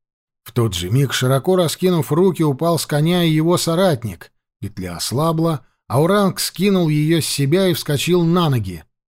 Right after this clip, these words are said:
Третий всадник остановился, начал разворачиваться, и тут в седле за его спиной возникла Янди. Ауранг не успел заметить, откуда она появилась.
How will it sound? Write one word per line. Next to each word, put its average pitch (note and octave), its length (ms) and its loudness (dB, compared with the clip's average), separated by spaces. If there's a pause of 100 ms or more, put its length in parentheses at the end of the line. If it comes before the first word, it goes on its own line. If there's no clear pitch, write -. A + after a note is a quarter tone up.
(300)
Третий G#2 300 -8
всадник D3 500 -2
остановился, C#3 680 0
начал D#3+ 420 0
разворачиваться, F3 920 0
и F3 120 2
тут F#3+ 280 0
в - 80 -10
седле F3 420 2
за D#3 120 0
его G3 240 2
спиной G3+ 480 2
возникла F#3 540 2
Янди. C#3+ 840 -2 (960)
Ауранг D3 540 2
не D3+ 120 0
успел A3+ 420 0
заметить, D#3 580 0
откуда D3 420 2
она D3 160 2
появилась. C#3+ 800 0